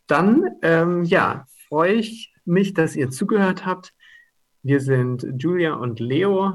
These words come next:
Äh, wir machen, wir sind beide Ärzte in Weiterbildung. Wir machen diesen Podcast, ähm, Abhören an der Küste, der Hausärztinnen-Podcast, jetzt seit Mai, glaube ich, diesen Jahres. Und, ähm, genau,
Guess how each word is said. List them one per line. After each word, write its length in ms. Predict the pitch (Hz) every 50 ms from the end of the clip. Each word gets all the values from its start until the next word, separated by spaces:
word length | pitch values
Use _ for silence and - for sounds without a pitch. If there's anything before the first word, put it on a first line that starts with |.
| 190 - -
Äh, 300 | 147 131 131 131 131 131
wir 160 | 135 139 135
machen, 540 | 139 135 131 131 143 139 135 131 127 127 123
wir 60 | 120
sind 140 | 123 123 123
beide 220 | 131 120 123 123
Ärzte 320 | 120 - 117 - - - 107
in 100 | 107 101
Weiterbildung. 800 | 127 135 160 165 160 139 131 143 139 135 135 131 131 127 123
Wir 160 | 131 131 131
machen 320 | 127 123 123 123 127 123 113
diesen 380 | 120 117 110 - 113 113 110
Podcast, 880 | - - 165 - - - - - 147 139 135 131 131 131 - - - - _ -
ähm, 480 | 135 117 113 113 113 113 113 117 117 120
Abhören 400 | - - 131 143 120 117 120 117
an 80 | 110
der 160 | 107 113 104
Küste, 680 | 101 - - 175 170 175 - - 151 139 135 131 131 135 - - - - _ _ _ _ _ _ _ _ -
der 200 | 120 120 120 113
Hausärztinnen-Podcast, 1400 | 113 113 113 - - 101 101 101 - - - 160 147 143 135 131 131 135 131 - - - 127 120 123 127 - - - _ _ - - - _ _ _ _ _ _ _
jetzt 360 | 120 120 117 120 123 - -
seit 380 | - 104 104 104 107 - -
Mai, 380 | 110 104 104 104 104 131 160 180
glaube 420 | 170 170 160 151 147 143 143 143 147
ich, 460 | 151 143 135 131 131 131 - - - _ _
diesen 240 | - 127 110 123 117
Jahres. 560 | 110 113 113 117 123 120 123 120 117 - - - -
Und, 480 | 113 107 104 107 110 107 - - - -
ähm, 380 | 104 101 104 101 104 104 104 107
genau, 500 | 110 120 120 110 101 101 107 110 104 -